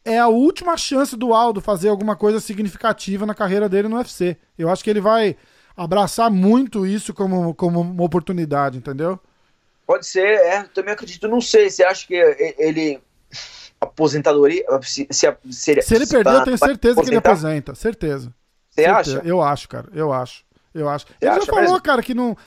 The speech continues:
Speaker 1: que não queria. Cara, o U F C não trata bem ele, entendeu? Tipo, é, vamos dizer, promocionalmente, talvez financeiramente, porque é um cara,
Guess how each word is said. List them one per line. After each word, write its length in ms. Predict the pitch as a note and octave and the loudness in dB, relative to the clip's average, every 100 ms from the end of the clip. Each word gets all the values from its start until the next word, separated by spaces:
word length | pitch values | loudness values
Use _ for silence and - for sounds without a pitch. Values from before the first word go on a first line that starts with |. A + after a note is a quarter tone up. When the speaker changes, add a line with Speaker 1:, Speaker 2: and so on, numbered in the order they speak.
| _ _ | _ _
Speaker 1:
que 140 | G#3+ | -4
não 100 | A#3 | -4
queria. 460 | - G3 G#3+ G#3+ - _ | -4 -6 -2 -4 -4 _
Cara, 220 | - C4+ A3+ | -6 -2 0
o 60 | |
U 60 | B3 | 0
F 140 | - | -2
C 300 | - B3+ C4 | -6 -2 0
não 180 | G#3+ C4+ | 0 -4
trata 400 | - B3+ C4 A3+ | -2 -2 -2 -6
bem 500 | D3+ F3+ G3+ F#3+ E3 | -4 -2 -2 -4 -8
ele, 260 | D3 B2 A2+ | -8 -12 -14
entendeu? 400 | G#2 C3 D#3+ C#3+ | -14 -8 -6 -6
Tipo, 560 | D#3+ - D3+ C3 C3 | -8 -8 -6 -6 -8
é, 420 | E3 D3+ C#3 C#3 C3+ | -6 -4 -4 -4 -6
vamos 280 | D#3 E3+ F#3+ | -6 -6 -4
dizer, 540 | D#3 C#3 F3 E3 D3 - _ _ _ | -8 -6 -2 -2 -2 -6 _ _ _
promocionalmente, 1120 | - G3 G3+ G3 G3+ F3+ D#3+ E3+ G3 G3 - F3 | -2 0 2 0 0 0 -2 -2 0 -2 -4 -4
talvez 400 | F3 D#3+ G3 - | -2 -2 -2 -4
financeiramente, 1040 | G#3 G3+ G3 F3+ D#3 F3 G#3 G3+ - F#3 _ _ _ _ _ | -4 -4 -4 -2 -2 -4 -4 -4 -6 -14 _ _ _ _ _
porque 360 | C4+ C4+ - D4+ | -4 -2 -2 -2
é 180 | D4+ | 0
um 140 | D#4 F#4+ | 0 -2
cara, 360 | B3 B3 C#4 | 0 2 2